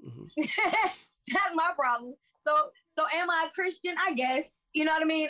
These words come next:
Speaker 2: I guess you could say I'm a Christian. You could say I, I subscribe to a number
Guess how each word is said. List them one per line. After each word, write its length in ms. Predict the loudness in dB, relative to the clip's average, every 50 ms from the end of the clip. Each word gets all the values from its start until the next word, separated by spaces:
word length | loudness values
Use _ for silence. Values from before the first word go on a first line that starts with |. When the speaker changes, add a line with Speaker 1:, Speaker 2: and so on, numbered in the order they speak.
| 2 0
Speaker 2:
I 60 | 2
guess 200 | 2 0 0 0 -2
you 80 | -4
could 80 | -6 -4 -2 0
say 100 | 0 0
I'm 140 | 0 -2
a 20 | -6
Christian. 720 | -4 -2 0 0 -2 -2 _ -2 -2 0 0 0 0 -2
You 120 | -2 -4 -6
could 100 | -8 -4 -2
say 280 | -2 0 0 -2 -4 -6 _ _ _ _ _ _ 0
I, 160 | 0 2 0 0 0
I 120 | -2 -2 -2
subscribe 500 | -4 -8 -10 -4 0 2 2 2 2 -2 -2 -2
to 160 | -2 -2 0 -2 -2
a 40 | 0
number 280 | 2 2 2 2 2 2